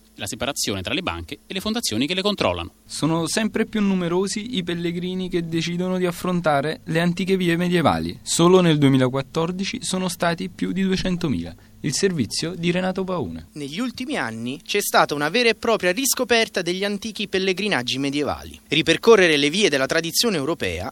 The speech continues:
Speaker 3: è divenuto sinonimo del viaggiare lento, volto a riscoprire cose che la fretta, il multimediale, il virtuale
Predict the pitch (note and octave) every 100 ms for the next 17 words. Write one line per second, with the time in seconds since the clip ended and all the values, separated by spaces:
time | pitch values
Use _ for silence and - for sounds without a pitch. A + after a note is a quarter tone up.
0 | - E3+ G3 A3 A#3 F3 D3 A3 G#3+ G3
1 | F#3+ F#3 F3+ E3 E3 F3 F3+ F3+ B2 F#2+
2 | F2 - - C3+ E3+ E3+ D3 C#3+ - D#3
3 | F3+ D3+ C3+ E3+ C3 B2+ C#3 - F3 A2+
4 | - - - A2+ B2+ A#2+ C3 B2 A#2+ B2+
5 | G#2+ F#2 G2+ A2 D#3 C3 B2+ G2 C#2+ G#2